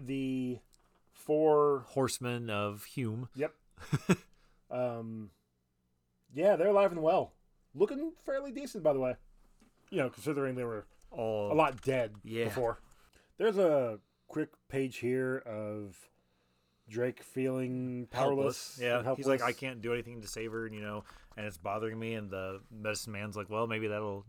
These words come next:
Speaker 2: do you some good."
Speaker 1: Yeah, it's just, it's
Speaker 2: Uh, humility is good for you, and you should probably, uh, you know,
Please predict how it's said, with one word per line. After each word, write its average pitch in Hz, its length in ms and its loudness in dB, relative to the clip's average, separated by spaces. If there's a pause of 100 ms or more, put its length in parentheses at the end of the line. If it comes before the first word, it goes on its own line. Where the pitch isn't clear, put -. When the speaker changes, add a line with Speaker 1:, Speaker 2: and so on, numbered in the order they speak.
Speaker 2:
do 107 80 -6
you 107 220 -4
some 101 260 -8
good." 113 340 0
Speaker 1:
Yeah, 127 220 0 (120)
it's 175 180 -6
just, - 240 -2
it's - 280 -10 (160)
Speaker 2:
Uh, 151 100 2
humility 165 600 4
is 123 120 0
good 131 220 -2
for - 140 -12
you, 113 260 -4
and 113 200 -6
you 117 100 -8
should 117 200 -12
probably, 120 460 -2
uh, 104 200 -6 (120)
you 110 120 -8
know, 104 240 -6